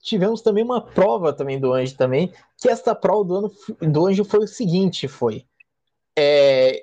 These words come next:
eles tiveram que entrar em um circuito de labirinto, e, e daí na, na primeira etapa, eles eram, eles jogavam em dupla. Enquanto um indicava o caminho por comando de voz, o outro deveria percorrer o labirinto e buscar cartelas com e-,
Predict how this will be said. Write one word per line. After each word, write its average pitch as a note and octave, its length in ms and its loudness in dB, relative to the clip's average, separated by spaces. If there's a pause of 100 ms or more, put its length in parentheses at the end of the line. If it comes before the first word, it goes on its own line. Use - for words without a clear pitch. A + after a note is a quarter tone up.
eles F3+ 220 -4
tiveram F#3 440 0
que G3+ 220 -2
entrar F#3 400 -4
em F3 100 -10
um E3+ 100 -8
circuito E3+ 1040 -6
de C#3+ 160 -2
labirinto, D#3 920 -6 (560)
e, A#3+ 760 0
e G#3 100 -2
daí G3+ 260 0
na, G#3+ 220 -4 (120)
na E3+ 140 -4
primeira E3+ 380 0
etapa, D3+ 640 -2
eles D#3+ 300 0
eram, F3+ 180 2
eles D3+ 300 -4
jogavam E3 340 0
em G3+ 80 -8
dupla. D3 440 -8 (280)
Enquanto G#3+ 440 0
um A3+ 140 0
indicava F3+ 420 -2
o D3+ 60 -10
caminho G3 380 -4
por E3 200 -2
comando C#3 340 -4
de F#3 80 -2
voz, F3 380 2
o F#3+ 80 -2
outro G3 320 0
deveria F3+ 420 0
percorrer G3 680 -2
o G#3 80 2
labirinto E3 560 -4
e F3+ 40 -4
buscar F3+ 360 -2
cartelas G3+ 760 -2
com G#3+ 180 -2
e-, A#3+ 140 -4